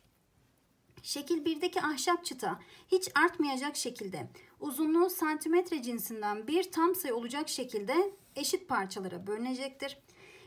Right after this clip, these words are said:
Elde edilen her bir parça şekil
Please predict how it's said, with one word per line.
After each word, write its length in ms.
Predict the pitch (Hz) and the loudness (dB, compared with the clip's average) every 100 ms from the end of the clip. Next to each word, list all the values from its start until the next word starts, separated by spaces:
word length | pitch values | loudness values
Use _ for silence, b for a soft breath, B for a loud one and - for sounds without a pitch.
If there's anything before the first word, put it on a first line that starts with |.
| B | B
Elde 340 | 285 330 349 | 0 2 4
edilen 360 | 392 311 294 330 | 2 4 4 4
her 340 | 339 349 339 | 6 6 6
bir 120 | 311 339 | 4 -2
parça 520 | - 269 254 226 190 - | 0 0 0 -6 -6 -8
şekil 320 | - 277 311 | -6 -4 0